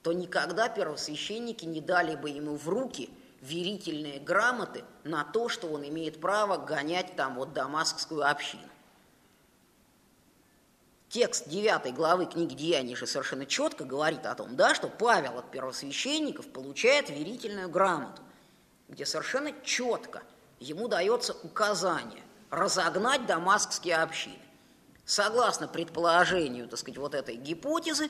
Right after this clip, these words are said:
такую бумагу могли дать только человеку, имевшему некую ступень посвящения. А эту ступень якобы получали только люди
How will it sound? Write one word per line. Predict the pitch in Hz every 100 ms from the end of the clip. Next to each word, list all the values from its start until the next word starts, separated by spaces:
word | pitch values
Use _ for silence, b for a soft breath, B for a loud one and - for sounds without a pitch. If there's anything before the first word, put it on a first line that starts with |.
| B B B
такую | - 196 196 185
бумагу | 156 170 202 277 302 269
могли | 196 170 202 269
дать | 226 220 233
только | 208 196
человеку, | - 180 165 175 226 269 262 -
имевшему | 202 202 240 247 - 220
некую | 185 196 214 196
ступень | 180 - 165 - 196
посвящения. | 196 170 - 170 165 123 110 - B B B B -
А | 185 -
эту | 214 190 -
ступень | 127 - 151 - 254 320 302 -
якобы | 151 131 196 185 139 - 151 143 147 131 - B B - _
получали | - 170 156 - 220 269 294
только | 277 202 226 180
люди | 165 202 240 247 247